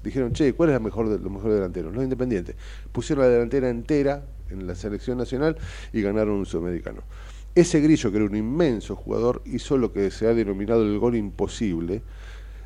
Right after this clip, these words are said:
eh, un gol eludiendo por, por la punta izquierda un montón de jugadores, eh, en un partido contra Inglaterra en cancha de River, y la gente que estuvo allí dice que no había ángulo para hacer ese gol, y el tipo hizo una especie de pirueta y la clavó del otro, en el segundo palo, en un ángulo.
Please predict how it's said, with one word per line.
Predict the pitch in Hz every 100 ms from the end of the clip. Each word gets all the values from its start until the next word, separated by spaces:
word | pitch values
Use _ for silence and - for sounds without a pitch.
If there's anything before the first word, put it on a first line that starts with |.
| - -
eh, | 107 101
un | 113 117
gol | 131 113
eludiendo | 101 104 123 117 107
por, | 101 92 87
por | 90
la | 82
punta | - 107 101
izquierda | - 113
un | 101
montón | 98 110
de | 113
jugadores, | 110 123 131 147 - - - - - -
eh, | 98 95
en | 98
un | 98
partido | 101 95 110 98
contra | 92 92
Inglaterra | 87 90 113 95
en | 92
cancha | 98 110
de | 113
River, | 123 127 127 - -
y | 110
la | 107
gente | - 165 160 110
que | -
estuvo | 95 - 160 127
allí | - 120 113 - - - - - - - -
dice | 117 - 98
que | 104
no | 123
había | 123 120 110
ángulo | 110 92 87 82
para | 87
hacer | 87 107 101
ese | 98 101
gol, | 98 110 117
y | 104
el | 95
tipo | - 110
hizo | -
una | 87
especie | 90 95 101
de | 95
pirueta | 90 95 101 98
y | 90
la | 80
clavó | 85 85 90 87
del | 82 82
otro, | 87 85 76
en |
el | 78
segundo | 95 90 92
palo, | 90 80 90
en | 82
un | 82 60
ángulo. | 67 64 65